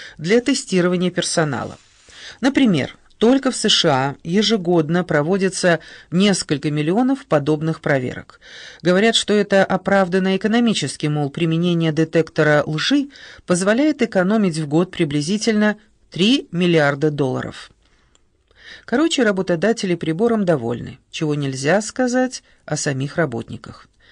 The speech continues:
Одни подобную проверку находят унизительной и ущемляющей права человека, другие сетуют на необъективность детектора лжи. В Америке даже существует ассоциация жертв полиграфа.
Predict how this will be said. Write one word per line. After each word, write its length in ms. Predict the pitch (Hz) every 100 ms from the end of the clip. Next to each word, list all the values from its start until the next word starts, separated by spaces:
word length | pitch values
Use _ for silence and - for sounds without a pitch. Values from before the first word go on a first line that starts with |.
| - - - - -
Одни 320 | 196 220 226
подобную 480 | 165 156 156 160 156
проверку 500 | 160 160 160 160 156
находят 540 | 156 160 165 156 147
унизительной 800 | 160 156 151 175 170 208 208 208 - - -
и 80 | 175
ущемляющей 680 | 165 180 170 175 190 175
права 320 | 220 220 220 214
человека, 640 | - 220 220 220 220 214 214 - -
другие 340 | 180 202 196 214
сетуют 480 | - 214 208 202 185
на 240 | 175 170 165
необъективность 1040 | 185 180 151 143 - 165 180 240 - -
детектора 640 | 156 151 143 - - 160
лжи. 340 | 160 139 120 - _ _ - - - -
В 60 |
Америке 420 | 208 320 339 330 254
даже 240 | 269 262
существует 580 | - - 220 - 240 233
ассоциация 800 | 202 - 196 - 208 220 220 214 202
жертв 480 | 180 196 - -
полиграфа. 720 | - 151 143 143 120 - -